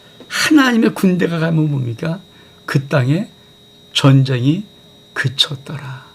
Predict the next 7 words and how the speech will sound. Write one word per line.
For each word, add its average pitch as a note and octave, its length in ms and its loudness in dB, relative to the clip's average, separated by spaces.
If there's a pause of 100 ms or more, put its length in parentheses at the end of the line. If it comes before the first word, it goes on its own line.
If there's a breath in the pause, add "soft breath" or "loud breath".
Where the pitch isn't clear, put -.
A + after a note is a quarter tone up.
(1000 soft breath)
믿음의 D#3 440 8
사람이 F3 480 4
내가 E3+ 260 4
가는 F#3+ 260 0
그곳에는 B3+ 640 0 (460 soft breath)
그 C#3 240 2
땅에 D#3 400 0